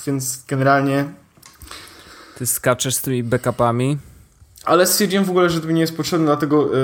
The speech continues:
Speaker 1: y, z-, mam ten Zolz tylko po to, żeby tam wrzucić faktycznie te pliki, skoro mam za darmo na pięć lat, to tam wrzucę, ale zanulowałem Big Blaze'a, więc jestem pięć dolarów miesięcznie do przodu. Anulowałem
Speaker 2: Okej.
Speaker 1: Mac Stories dlatego, że stwierdziłem, że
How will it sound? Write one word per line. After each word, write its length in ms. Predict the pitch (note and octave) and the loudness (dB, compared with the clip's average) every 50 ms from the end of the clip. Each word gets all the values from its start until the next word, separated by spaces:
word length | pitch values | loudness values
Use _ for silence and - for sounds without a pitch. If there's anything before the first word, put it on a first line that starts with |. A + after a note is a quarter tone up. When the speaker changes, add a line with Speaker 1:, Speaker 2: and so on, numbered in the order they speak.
| C3+ B2+ | 2 0
Speaker 1:
y, 100 | A2+ C3+ | 0 -2
z-, 180 | C3+ C3 A#2+ C3 | -4 -4 -6 -4
mam 240 | D#3 E3+ E3+ F3 E3+ | 0 0 0 0 2
ten 160 | F3 D#3 C#3 | 2 2 2
Zolz 320 | B2+ C3 C#3+ C#3 C3+ - | 4 4 4 4 2 0
tylko 200 | - C#3+ C3 C3 | -2 -2 0 0
po 120 | B2 B2+ B2 | 0 0 0
to, 80 | B2+ | 0
żeby 200 | A#2+ A#2+ A#2+ A#2+ | 0 -2 -2 -4
tam 200 | - A#2+ A#2+ B2 | -2 0 0 0
wrzucić 360 | A#2 A#2+ B2+ C3 B2+ B2+ B2+ - | 0 0 0 -2 -2 -2 -4 -4
faktycznie 320 | A#2+ A#2 - B2+ B2 B2 | -4 -6 -2 0 -2 0
te 120 | B2+ B2+ | 0 -4
pliki, 320 | B2+ - C3 B2+ C3 C3 B2 | -6 -6 -8 -8 -6 -6 -6
skoro 260 | - - - B2 B2 | -6 -4 -2 0 0
mam 140 | A#2+ A#2+ A#2 | 2 2 0
za 80 | A#2+ | 2
darmo 220 | A#2+ A#2+ A#2 A#2+ B2 | 2 2 4 4 2
na 120 | A#2 A2+ | 0 0
pięć 260 | - - A#2 A2 - | -2 -4 -6 -6 -4
lat, 160 | B2 A#2 - - | -4 -4 -4 -6
to 60 | - | -8
tam 200 | - A2+ A2 A2 | -8 -6 -6 -6
wrzucę, 320 | A2+ C3+ C#3 - F#3+ F3+ - - - - | -8 -8 -2 0 0 0 -2 -4 -10 -4
ale 220 | - B2+ C3+ C#3 C3+ | 0 2 2 2 2
zanulowałem 640 | C3 C3 - C3 C3+ C#3 C3+ B2+ C3+ C3 B2+ B2+ | 0 0 0 0 2 2 2 4 4 4 4 4
Big 120 | B2+ B2 | 2 0
Blaze'a, 300 | A#2+ A#2+ A2 G#2 G2+ G#2+ | 0 0 -2 0 0 -2
więc 160 | A#2+ D#3 D#3+ E3 | -2 -4 -4 -6
jestem 220 | D#3 - B2+ A#2+ | -6 -6 -6 -6
pięć 300 | B2+ - - B2 B2+ B2 | -6 -4 0 0 0 0
dolarów 340 | B2+ A2+ A2 A2+ A#2 A2+ - | 0 0 0 0 0 -2 -4
miesięcznie 300 | G#2+ G#2 G#2+ G2+ - G#2 | -10 -12 -12 -12 -12 -12
do 60 | G2+ | -14
przodu. 260 | - - - - - - - - | -14 -16 -18 -20 -20 -18 -10 -4
Anulowałem 460 | A#2+ B2+ C3 C#3 C#3 C#3+ D#3+ D#3+ D#3 | 0 2 4 4 4 4 4 4 4
Speaker 2:
Okej. 60 | D3 | 4
Speaker 1:
Mac 160 | C#3 C#3 C3+ | 2 0 0
Stories 380 | - - - C#3+ C3 C3+ C3 C3 | -2 0 0 2 2 2 0 0
dlatego, 380 | C3 B2+ B2 B2+ B2+ A#2+ B2+ | 0 0 0 0 -2 -2 -2
że 120 | A#2+ A#2+ A#2+ | -4 -4 -6
stwierdziłem, 460 | - - - B2 A2+ A#2 A#2+ A#2 A#2 | -8 -6 -6 -6 -4 -4 -4 -4 -4
że 120 | A2+ B2+ | -6 -10